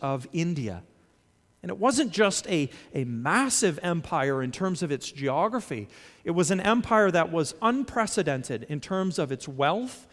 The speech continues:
and unprecedented in terms of its power. It is no exaggeration to say that the Persian Empire is one of the greatest empires. It is one of the most powerful and most illustrious kingdoms in world history.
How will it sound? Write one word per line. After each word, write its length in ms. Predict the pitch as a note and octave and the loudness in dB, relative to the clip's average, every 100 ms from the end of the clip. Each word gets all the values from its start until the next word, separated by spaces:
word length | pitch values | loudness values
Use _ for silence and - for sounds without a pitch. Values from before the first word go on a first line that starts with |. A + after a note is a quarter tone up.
| - _ - | -20 _ -10
and 120 | D3+ | -4
unprecedented 920 | F3+ F#3 - F3+ - E3 D3 D3+ E3 | -2 -2 0 0 2 0 0 0 -2
in 180 | - D3+ | -2 -4
terms 400 | - D#3 D3 C#3+ | -6 -6 -4 -4
of 80 | D3+ | -4
its 180 | C#3+ - | -4 -6
power. 480 | - D3+ A2+ G#2+ G#2+ - - - _ | -8 -4 -2 -2 -4 -12 -20 -20 _
It 100 | D3+ | -4
is 160 | D3 C#3+ | -2 0
no 220 | F#3 A#3+ | 4 6
exaggeration 840 | B3 E3 G3 F#3+ E3+ E3+ E3 F3+ D3 | 4 2 2 2 0 0 0 -2 -6
to 100 | C#3 | -6
say 360 | - F#3+ F3 | 0 4 4
that 200 | C#3+ C3+ | 4 0
the 60 | C#3 | -4
Persian 480 | - A3 A3+ G3+ F#3 | -2 2 2 0 -2
Empire 560 | F3+ F3+ - D3+ C3+ | 0 -2 2 2 2
is 240 | C#3 D3+ C3+ | 0 -2 -2
one 240 | D3 F3 | -2 0
of 100 | E3 | 0
the 80 | C3+ | -4
greatest 640 | B2+ C#3 F3+ G3+ G#3+ - - | -4 0 0 0 -2 -4 -4
empires. 720 | F3 F3 F3+ F3 F3+ F3+ - | -4 -2 -2 0 0 -4 -6
It 120 | C3+ | -6
is 120 | C3 | -6
one 160 | D3 D3+ | -6 -6
of 80 | C#3+ | -4
the 60 | |
most 260 | B2+ B2 - | -4 -6 -8
powerful 720 | - F#3+ G3+ F#3+ G3+ F#3+ F#3+ | -2 0 0 -2 -2 -2 -2
and 100 | D3 | -4
most 220 | D3+ - | -6 -8
illustrious 720 | C3+ B2+ D#3+ E3 - D#3+ D3+ | -6 -2 -2 -2 -6 -6 -6
kingdoms 640 | - D#3 C#3+ C#3 C3+ C3 - - _ | -6 -8 -8 -8 -8 -10 -14 -20 _
in 200 | C#3 B2 | -8 -4
world 300 | B2 B2+ C3+ | -2 -2 -2
history. 460 | A2+ A#2+ - G#2+ | -6 -8 -10 -16